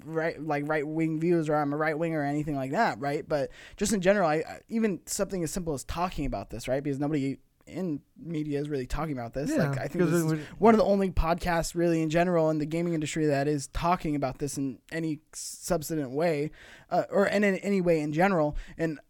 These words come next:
Speaker 1: even me, I'm thinking, "Oh, this, this could be, like, a blacklisting," just even from talking about it, because it does have that stigma. The gaming industry does have that stigma of,
Speaker 2: He talks
Speaker 1: um,
Speaker 2: political, so he's not, we're not
Speaker 1: a-,
Speaker 2: gonna talk
Speaker 1: and
Speaker 2: about
Speaker 1: again,
Speaker 2: it or
Speaker 1: I'm not
Speaker 2: something
Speaker 1: saying
Speaker 2: like
Speaker 1: they
Speaker 2: that.
Speaker 1: should look to diversify or, like, hire those people, but it is interesting because I'm not saying that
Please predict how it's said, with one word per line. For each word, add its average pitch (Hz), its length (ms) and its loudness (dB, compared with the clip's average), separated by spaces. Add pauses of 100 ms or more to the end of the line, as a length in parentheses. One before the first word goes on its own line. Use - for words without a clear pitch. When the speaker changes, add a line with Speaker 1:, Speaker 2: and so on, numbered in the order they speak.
Speaker 1:
even 196 480 0
me, 214 340 4
I'm 165 160 2
thinking, 156 420 0
"Oh, 160 220 2
this, 147 300 -6
this 151 160 -6
could 156 160 -4
be, 143 100 2
like, 135 140 -2
a 135 40 -6
blacklisting," 120 600 -8
just 139 180 -4
even 151 240 -4
from 143 240 -6
talking 147 280 -4
about 131 140 -2
it, 143 60 -6
because 151 180 -2
it 160 120 -6
does 147 180 -2
have 160 140 -4
that 151 120 0
stigma. 160 320 0
The 117 100 -6
gaming 135 260 -2
industry 135 340 -4
does 135 220 -2
have 139 160 -2
that 131 120 -2
stigma 151 340 -2
of, 120 360 -6 (300)
Speaker 2:
He 156 80 -2
talks 143 260 4
Speaker 1:
um, 123 60 -4
Speaker 2:
political, 139 360 -2
so 131 140 -4
he's 127 180 -2
not, 127 180 0
we're 131 80 -2
not 135 40 0
Speaker 1:
a-, - 40 4
Speaker 2:
gonna - 80 0
talk - 160 -2
Speaker 1:
and 311 80 4
Speaker 2:
about 302 100 6
Speaker 1:
again, 320 180 6
Speaker 2:
it 269 40 6
or - 20 4
Speaker 1:
I'm 294 80 2
not 302 120 4
Speaker 2:
something - 60 2
Speaker 1:
saying 285 140 4
Speaker 2:
like 262 60 4
Speaker 1:
they 254 80 6
Speaker 2:
that. 247 40 2
Speaker 1:
should 226 320 0 (420)
look 247 260 2
to 185 320 4
diversify 180 1160 2
or, 160 140 4
like, 151 240 0
hire 175 280 6
those 160 200 0
people, 190 320 2
but 151 160 2
it 156 80 4
is 180 320 4
interesting 220 480 -2
because 165 120 2
I'm 170 100 2
not 165 140 -2
saying 175 200 0
that 156 260 0